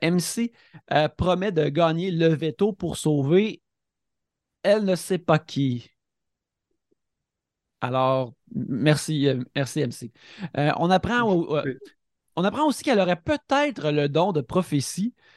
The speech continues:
Speaker 1: euh, ce qui est très utile pour une personne qui sait pas quoi faire avec les informations qui lui viennent de, de, de l'au-delà.
Speaker 2: <laughs>
Speaker 1: Tu sais, tu vois ça des fois dans des affaires de, soit de mythes ou de science-fiction, tu sais,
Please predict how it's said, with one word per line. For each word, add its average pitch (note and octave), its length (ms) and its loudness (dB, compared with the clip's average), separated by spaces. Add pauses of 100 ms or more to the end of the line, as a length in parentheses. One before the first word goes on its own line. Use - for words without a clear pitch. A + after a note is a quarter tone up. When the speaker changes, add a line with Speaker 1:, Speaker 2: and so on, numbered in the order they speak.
(180)
Speaker 1:
euh, D3+ 220 2
ce - 100 -12
qui E3+ 240 0
est E3 140 -2
très F#3 380 0
utile F#3 560 0
pour D3 200 0
une C#3+ 140 2
personne D#3+ 520 0
qui C3 220 -10
sait C#3 160 -2
pas E3+ 160 2
quoi D#3 280 2
faire C#3+ 460 0
avec C#3 260 0
les C#3+ 180 2
informations C#3+ 680 2
qui D3 140 -2
lui B2+ 180 0
viennent C#3 320 4
de, A#2+ 300 -2
de, A#2 200 -4
de A#2 100 -6
l'au-delà. B2+ 560 -2
Speaker 2:
<laughs> - 60 -20
Speaker 1:
Tu C3 60 -6
sais, - 160 -2
tu G#3+ 100 -2
vois G3+ 120 4
ça C4 80 -4
des A#3 120 0
fois A#3+ 120 0
dans G3+ 80 0
des E3+ 140 0
affaires F3+ 340 2
de, C#3 260 0
soit G3 160 -2
de D#3 120 2
mythes D#3+ 280 0
ou C#3+ 40 -6
de C#3 100 -2
science-fiction, E3 600 -4
tu F3+ 160 -2
sais, F3 80 -6